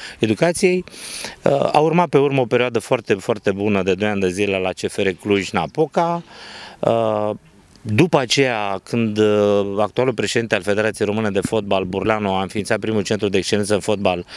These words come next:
la Târgu Mureș, a fost unul dintre primii copii chemați acolo. A avut un an de zile acolo, după aceea a urmat un an de zile la, uh,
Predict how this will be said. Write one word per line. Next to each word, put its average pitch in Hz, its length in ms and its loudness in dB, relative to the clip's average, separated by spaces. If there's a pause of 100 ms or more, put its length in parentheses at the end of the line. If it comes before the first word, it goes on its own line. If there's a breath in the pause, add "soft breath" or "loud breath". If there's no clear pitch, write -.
(320 loud breath)
la 95 640 2 (100)
Târgu 104 260 0
Mureș, 104 280 0
a 101 80 2
fost - 220 -4
unul 110 160 0
dintre 101 160 0
primii 117 260 -2
copii 95 500 0 (320 loud breath)
chemați 101 420 0
acolo. 185 680 2 (500 loud breath)
A 131 100 2
avut 131 260 2
un 131 120 2
an 135 140 -2
de 113 80 4
zile 107 240 2
acolo, 208 340 2
după 180 200 0
aceea 226 240 0
a - 40 4
urmat 190 400 0
un 175 220 2
an 190 140 0
de 120 100 2
zile 220 680 2
la, 190 300 0
uh, 160 360 2